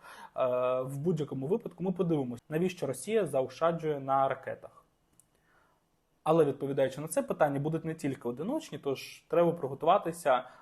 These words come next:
до того, що вони можуть наносити удари одразу по багатьом станціям або по багатьом об'єктах. Наступне питання, чому Р Ф готує метро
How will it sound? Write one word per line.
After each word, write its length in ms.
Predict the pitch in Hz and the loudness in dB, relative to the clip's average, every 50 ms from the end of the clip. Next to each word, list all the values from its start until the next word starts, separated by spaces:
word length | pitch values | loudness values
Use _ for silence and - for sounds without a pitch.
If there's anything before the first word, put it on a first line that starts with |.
| _ - | _ -4
до 140 | 139 139 123 | -2 -2 0
того, 300 | - 180 185 180 160 135 | 2 2 2 2 2 0
що 240 | - - - 143 | -2 -6 -6 -4
вони 160 | 131 147 165 165 | -2 -2 -2 -2
можуть 300 | 160 147 139 135 - - | -2 -4 -4 -6 -8 -8
наносити 440 | 131 135 156 185 180 175 175 151 | -6 -4 -4 -4 -4 -4 -4 -4
удари 380 | 135 135 135 139 143 151 151 139 - - - _ _ _ 165 160 - - | -4 2 4 4 4 4 2 -2 -6 -12 -20 _ _ _ -2 -2 0 -2
одразу 540 | 143 131 - 123 127 139 139 139 143 131 | -4 0 2 4 4 4 4 0 -2 -4
по 540 | 120 - - - - 127 127 131 131 131 131 131 - - _ _ _ _ _ _ _ | -4 -8 -10 -6 -2 0 2 2 2 2 0 -2 -8 -18 _ _ _ _ _ _ _
багатьом 380 | - 143 135 135 - - 120 120 | -8 -6 -6 -6 -6 -6 -6 -6
станціям 540 | 120 - 180 214 226 208 190 - 131 123 120 | -2 0 0 2 0 0 -4 -6 -4 -4 -4
або 240 | 120 131 147 170 | 0 2 0 0
по 200 | 170 170 143 143 | 2 2 0 0
багатьом 540 | 143 139 135 120 131 123 - 135 135 135 120 - | 2 2 -2 -2 -2 -4 -4 -4 -4 -4 -4 -8
об'єктах. 680 | 135 131 - 120 104 - - _ - - - - _ - - - | -12 -10 -10 -10 -12 -12 -14 _ -18 -18 -18 -20 _ -16 -4 0
Наступне 420 | 165 180 175 - 214 - - 135 | 0 0 2 2 0 0 0 -2
питання, 440 | - 151 156 - 247 269 254 220 165 | -4 0 4 6 6 6 6 2 0
чому 760 | - - - - 156 160 175 196 220 214 175 127 - - - - _ - - | 0 -2 -2 0 0 2 4 4 4 4 4 2 0 -4 -10 -18 _ -8 -6
Р 260 | 135 131 127 127 151 | -4 -2 0 4 4
Ф 340 | 190 233 285 277 - - - | 4 4 4 0 -4 -10 -8
готує 640 | - 143 139 135 - - 185 180 156 127 123 117 | -4 -4 -4 -4 -4 -2 0 0 0 0 0 -2
метро 580 | 117 120 123 - - 139 143 165 202 254 277 | -2 -2 -6 -6 -4 0 2 4 4 2 2